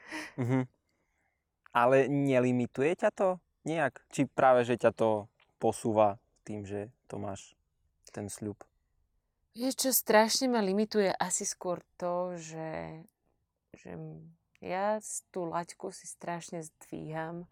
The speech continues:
Speaker 2: a, a limituje mňa s-, seba samu v sebe to, že by som, e, ju mala potom na nejakom inom projekte nastavovať nižšie.
Speaker 1: Mhm.
Speaker 2: Hej, takže keď sme
Speaker 1: Mhm.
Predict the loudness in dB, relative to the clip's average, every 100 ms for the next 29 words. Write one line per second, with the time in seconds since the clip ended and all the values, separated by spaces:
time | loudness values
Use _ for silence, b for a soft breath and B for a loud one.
0 | B B B B B -6 -4 -4 -4 -8
1 | -12 _ _ b b b b b _ _
2 | -8 -6 -4 -6 -8 -10 _ _ _ _
3 | _ _ _ _ -14 -8 -4 -4 -2 -2
4 | -2 -4 -6 -2 -2 -2 -6 -16 -16 -10
5 | -2 0 0 0 0 0 -4 -8 -10 -4
6 | -4 -6 _ -4 -2 -2 -4 -6 -4 -2
7 | -2 -2 -6 B B B B B B _
8 | _ -20 -14 -10 -8 -8 -6 -6 -6 -4
9 | -4 -4 -6 -6 -4 -4 -4 -6 -8 -8
10 | -8 -12 -18 -20 -12 -8 -4 -6 -6 -10
11 | -6 -6 -4 -4 -4 -6 -6 -6 -6 -6
12 | -6 -10 -12 -12 -14 -14 -8 -4 -2 -4
13 | b b b b b -8 -8 -6 -8 -8
14 | -2 -2 2 2 2